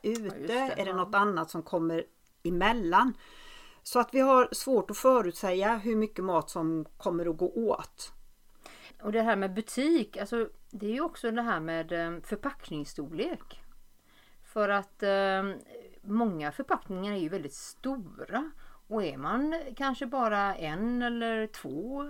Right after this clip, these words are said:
Speaker 2: personer i ett hushåll, eh, så kan det ju bli att det blir liggande av den anledningen. Och sen är vi lite grann, ja, utseendefixerade.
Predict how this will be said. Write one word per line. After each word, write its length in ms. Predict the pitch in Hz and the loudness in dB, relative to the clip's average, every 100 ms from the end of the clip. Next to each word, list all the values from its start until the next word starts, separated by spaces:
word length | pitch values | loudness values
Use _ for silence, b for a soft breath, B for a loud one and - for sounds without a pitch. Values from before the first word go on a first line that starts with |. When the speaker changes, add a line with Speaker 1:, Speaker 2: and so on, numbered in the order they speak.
| 254 - | -8 -8
Speaker 2:
personer 360 | 277 277 214 | -4 -2 0
i 40 | 214 | 0
ett 140 | 214 | -2
hushåll, 460 | 269 202 190 190 208 b b b b - | -6 -6 -4 -4 -4 b b b b -14
eh, 300 | 180 185 190 | -10 -8 -10
så 260 | - 262 226 | -8 -8 -6
kan 280 | - 190 | -2 -2
det 60 | 170 | -2
ju 80 | 196 | -4
bli 540 | 285 262 208 196 170 - | -2 -2 -2 -4 -8 -8
att 160 | 202 | -6
det 60 | 214 | -4
blir 120 | 208 | -2
liggande 380 | 214 220 185 180 | -2 -2 -2 -2
av 100 | 190 | -2
den 280 | 180 135 160 | 0 -2 0
anledningen. 680 | 311 262 165 147 147 151 180 b b b b b b b - - - | 0 0 -2 -4 -6 -10 -14 b b b b b b b -20 -20 -6
Och 160 | 254 | 0
sen 180 | - 233 | 4 4
är 280 | 262 285 196 | 6 4 4
vi 140 | 190 | 4
lite 320 | 233 285 - 220 | 2 2 2 2
grann, 480 | 226 185 170 175 170 b - | 4 2 0 -4 -8 b -14
ja, 340 | 165 196 165 165 | -4 -2 -2 -2
utseendefixerade. 1300 | 269 220 - 226 165 151 - 180 - 151 143 160 | -2 -2 -2 -2 0 -2 -6 -8 -6 -4 0 0